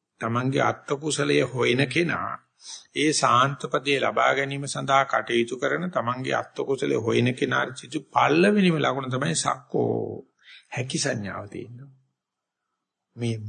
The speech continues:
නරක පැත්ත දකින කෙනෙකුට මේ ශාසනේ ඉඳුල්පතක්වත් කන්න හම්බ වෙන්නේ නැහැ. මේ ශාසනේ තියෙන්න ඕනේ පීටි පරණතා ලබලා තියෙන මේ ප්‍රීතිය සමාදන් වෙන්න. ඒක මේ ආඩම්බරයක් නෙවෙයි,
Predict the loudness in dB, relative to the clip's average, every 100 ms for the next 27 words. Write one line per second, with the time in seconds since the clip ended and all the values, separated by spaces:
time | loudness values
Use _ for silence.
0 | -2 2 4 2 -2 -4 0 0 0 -6
1 | -6 -6 -8 -10 -8 -8 -4 0 4 4
2 | 2 0 0 0 0 -4 -16 -20 -2 6
3 | 8 8 6 4 0 -4 -4 -8 -8 -8
4 | -12 -14 -16 -20 -20 _ _ _ _ _
5 | 0 2 4 4 4 2 2 4 4 6
6 | 4 4 4 2 -2 -20 -20 -20 _ _
7 | -6 -4 -2 -4 -2 2 4 4 2 0
8 | -2 -4 -4 -4 -2 -4 -2 -4 0 -2
9 | -2 -6 -6 -4 -4 -4 -4 -4 -6 -12
10 | -18 -20 _ -16 -8 -2 0 2 4 4
11 | 4 4 4 4 2 -6 -10